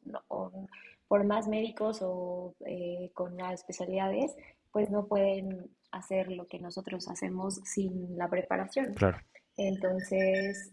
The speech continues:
Speaker 1: em, quería ese reto.
Speaker 2: No, y, y muchas veces, o mucha gente tiene entendido que el, el, el más importante en el quirófano es el cirujano. Eh, no, no es que haya más importantes o no. Me parece que nada más hay que dar a conocer como las funciones de cada uno, y específicamente anestesio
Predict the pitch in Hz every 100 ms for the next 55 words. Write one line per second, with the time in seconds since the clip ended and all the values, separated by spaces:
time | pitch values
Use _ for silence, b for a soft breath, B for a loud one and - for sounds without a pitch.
0 | - 196 190 190 190 190 185 - _ _
1 | _ - 202 202 202 190 196 B B 196
2 | 175 117 120 113 117 127 147 180 160 151
3 | 156 156 110 110 117 131 - 113 123 120
4 | 107 104 107 110 101 98 104 110 92 85
5 | 85 92 90 85 104 95 95 101 - 117
6 | 98 90 - 92 95 104 95 85 - 90
7 | 82 - 92 87 90 95 95 117 143 98
8 | - B B B B B _ - - 120
9 | 147 - 165 165 196 180 151 135 156 -
10 | 98 98 95 95 85 80 87 - 101 104
11 | 110 120 131 101 90 117 123 123 120 117
12 | 110 104 107 95 90 92 98 107 107 92
13 | 87 101 92 107 113 107 - 101 92 92
14 | 101 101 101 98 101 110 135 113 107 104
15 | 110 107 87 82 - 120 - 85